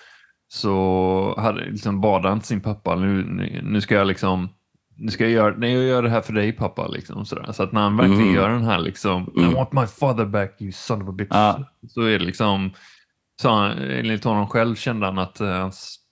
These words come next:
Speaker 1: pappa kom tillbaks till livet, eh, en liten stund där, liksom. Så
Speaker 2: Mm.
Speaker 1: att, eh,
Speaker 3: Ja.
Speaker 2: Mm.
Speaker 1: det är en väldigt, väldigt välspelat, eh, hela den. Det är väl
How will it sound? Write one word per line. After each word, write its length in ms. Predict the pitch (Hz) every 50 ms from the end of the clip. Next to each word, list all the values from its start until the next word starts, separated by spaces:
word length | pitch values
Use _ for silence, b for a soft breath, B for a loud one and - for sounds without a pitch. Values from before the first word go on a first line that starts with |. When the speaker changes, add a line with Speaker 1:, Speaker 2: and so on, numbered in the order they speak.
| _ -
Speaker 1:
pappa 360 | 143 127 - - 117 107 107
kom 260 | - - 123 110 104
tillbaks 520 | - 113 101 110 107 110 - - - -
till 120 | - 123 113
livet, 500 | 110 104 90 90 98 104 104 _ - -
eh, 60 | 127 117 117 113 113 110 110
en 100 | 113 117
liten 220 | 117 113 - 107 92
stund 340 | - - - - 104 113 123
där, 160 | 123 107 104
liksom. 440 | 107 - - - - - - - 123
Så 100 | - -
Speaker 2:
Mm. 120 | - -
Speaker 1:
att, 180 | - - - -
eh, 60 | 104 - _
Speaker 3:
Ja. 200 | - 107 110 113
Speaker 2:
Mm. 140 | 110 - 131 -
Speaker 1:
det 140 | - 117 117
är 40 | 127
en 80 | 135
väldigt, 400 | 143 147 127 113 104 - 92 -
väldigt 360 | - 107 113 110 98 90 87 -
välspelat, 880 | 101 101 101 95 90 - - - 98 92 95 98 107 - _ - -
eh, 340 | 117 107 101 101 101 101 101
hela 220 | 107 98 - -
den. 220 | - - 120 120 117
Det 60 | 110
är 60 | 113
väl 160 | 110 110 110